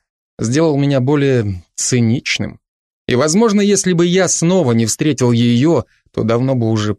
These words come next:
потерял интерес к жизни. Гранью между желанием жить, желанием что-то понять и изменить стала она. Ну, точнее, не совсем она, а скорее ее придуманный образ.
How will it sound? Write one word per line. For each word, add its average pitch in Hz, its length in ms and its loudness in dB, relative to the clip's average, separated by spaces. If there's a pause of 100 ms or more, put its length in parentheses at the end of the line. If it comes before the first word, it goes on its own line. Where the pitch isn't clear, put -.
потерял 113 420 0
интерес 110 400 -2
к 113 120 -2
жизни. 117 480 -2 (640)
Гранью 139 540 2
между 135 260 0
желанием 135 680 2
жить, 123 520 -6 (480)
желанием 123 500 2
что-то 120 300 -2
понять 127 640 -2 (260)
и 120 160 2
изменить 139 560 0
стала 117 520 -2
она. 117 560 0 (800)
Ну, - 80 -8
точнее, 110 500 -2
не 104 140 0
совсем 113 500 -2
она, 107 300 -2
а 92 40 -6
скорее 113 580 -2 (340)
ее 120 360 0 (140)
придуманный 139 760 0
образ. 120 540 -4